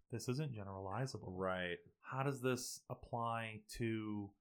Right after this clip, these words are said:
Speaker 1: people as a whole? And we do frame it, and we, we do work to try
Speaker 2: Mm-hmm.
Speaker 1: that. And there are people who do sport fan research and, and a lot of this that really try to, like,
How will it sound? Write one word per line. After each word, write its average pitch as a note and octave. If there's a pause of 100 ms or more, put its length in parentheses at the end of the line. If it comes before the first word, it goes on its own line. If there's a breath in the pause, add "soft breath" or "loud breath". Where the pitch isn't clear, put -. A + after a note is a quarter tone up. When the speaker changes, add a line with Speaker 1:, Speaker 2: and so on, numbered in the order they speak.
(400)
Speaker 1:
people D#3
as B2+
a A2+
whole? G2+
And C#3+
we F3+
do B3+
frame D3
it, G#2
and A#2+
we, B2+
we C#3
do E3
work C#3+
to -
try B2+
Speaker 2:
Mm-hmm. D3
Speaker 1:
that. A2+ (320 soft breath)
And A#2
there C3+
are C#3+
people C#3
who B2+
do A#2
sport G#2+ (360)
fan G#2+
research G#2+
and, G2+
and G#2
a -
lot G2+
of G2
this G2+
that G#2
really C3
try A2+
to, A2
like, G#2